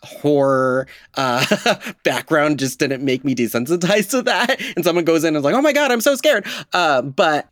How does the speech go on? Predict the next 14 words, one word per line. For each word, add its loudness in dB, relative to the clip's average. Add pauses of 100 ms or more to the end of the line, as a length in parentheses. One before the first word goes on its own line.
yes, -2
you 0
definitely -2
are 0
committing -2 (340)
to 2 (100)
partake -4
in -4
some -4
interesting -10
positions. -6 (300)
I 0
don't 0
think -2